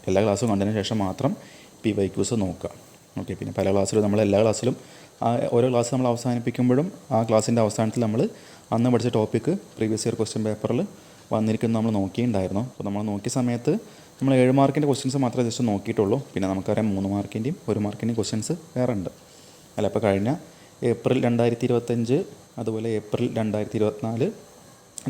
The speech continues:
നവംബർ രണ്ടായിരത്തി ഇരുപത്തിനാല്, നവംബർ രണ്ടായിരത്തി ഇരുപത്തിമൂന്ന്, അങ്ങനെ നാല് ക്വസ്റ്റ്യൻ പേപ്പേഴ്സാണ് നമുക്കിപ്പോൾ ഈ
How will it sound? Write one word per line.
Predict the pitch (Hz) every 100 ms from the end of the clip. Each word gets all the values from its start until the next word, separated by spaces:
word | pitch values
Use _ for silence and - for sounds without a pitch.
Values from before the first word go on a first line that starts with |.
| 120
നവംബർ | 107 104 113 110
രണ്ടായിരത്തി | 104 104 107
ഇരുപത്തിനാല്, | 104 113 113 - 110 107 208 - - - - - - - 110
നവംബർ | 101 98 120 - 117
രണ്ടായിരത്തി | 101 95 - 110 104
ഇരുപത്തിമൂന്ന്, | 95 95 92 95 - - - - 104
അങ്ങനെ | 101 151 - 101
നാല് | 98 110 170 - - - - - -
ക്വസ്റ്റ്യൻ | 113 - 117 117
പേപ്പേഴ്സാണ് | 113 123 123 110
നമുക്കിപ്പോൾ | 101 101 113 156 196 -
ഈ | -